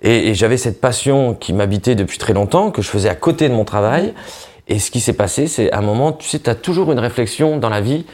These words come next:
euh, même les philosophiques, sur ce que tu veux, euh, ce que, ton propre toi, euh, ton identité personnelle.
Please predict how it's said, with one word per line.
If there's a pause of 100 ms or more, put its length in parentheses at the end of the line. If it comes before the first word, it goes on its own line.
(440)
euh,
même
les
philosophiques,
sur
ce
que
tu
veux,
euh,
ce
que, (280)
ton
propre
toi,
euh, (420)
ton
identité
personnelle.